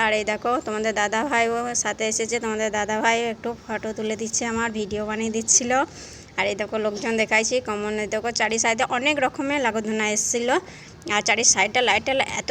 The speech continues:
সুন্দর লাগছে। আর রাতের বেলায় মেলা দেখতে খুবই ভালো লাগে, মানে লাইট আলো খুব সুন্দর লাগে, তাই আমরা রাতের বেলায় মেলা এসেছি। আর এই মেলাটা কয়েকদিন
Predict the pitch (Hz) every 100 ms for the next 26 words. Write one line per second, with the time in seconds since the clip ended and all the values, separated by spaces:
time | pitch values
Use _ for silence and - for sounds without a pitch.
0 | 277 269 269 247 240 226 - 294 277 226
1 | 220 208 226 220 226 247 240 214 214 220
2 | - 240 - 233 254 240 214 226 240 226
3 | 247 240 226 220 208 220 233 240 269 -
4 | - 294 - 240 220 233 247 214 196 196
5 | - - - - 214 214 226 226 208 214
6 | 214 226 233 220 196 202 214 - 254 339
7 | - - - 202 208 220 220 208 202 233
8 | 254 277 - - - - - - - 254
9 | 262 254 294